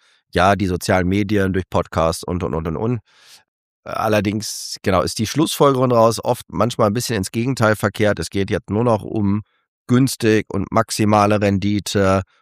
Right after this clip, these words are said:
Und das sieht man ja auch, dass gerade Kryptowährungen ganz vorne liegen. Dann kommen diese ganzen,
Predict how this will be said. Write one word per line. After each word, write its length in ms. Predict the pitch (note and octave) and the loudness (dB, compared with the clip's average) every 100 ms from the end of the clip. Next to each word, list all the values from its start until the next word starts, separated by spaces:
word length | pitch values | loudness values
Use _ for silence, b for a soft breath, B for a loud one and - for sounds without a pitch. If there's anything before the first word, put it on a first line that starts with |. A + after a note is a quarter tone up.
| _ - | _ -4
Und 540 | G2+ G2+ G2 F#2 - | 0 2 2 -2 -4
das 80 | F2+ | -2
sieht 180 | A2 G2+ | -2 0
man 120 | G2 | 0
ja 140 | F#2 | 2
auch, 220 | F2 F#2+ F#2 | 2 0 0
dass 260 | F2 - - | -2 -2 -2
gerade 300 | F2 F#2+ F#2+ | 0 2 0
Kryptowährungen 720 | G#2 - G#2 G2+ G#2 G2 F#2 | -4 -2 0 2 2 2 0
ganz 220 | F#2+ G#2+ | -2 -2
vorne 340 | - G#2+ G#2 | -2 0 2
liegen. 500 | G2 G2+ G#2 G2+ G2 | 0 0 -2 -2 -2
Dann 180 | F#2+ F#2 | 0 -2
kommen 200 | - G2 | 0 -2
diese 240 | F#2 F2+ F2 | -2 -4 -2
ganzen, 640 | F2+ F#2+ - F#2 F#2 | 0 -2 -2 -2 0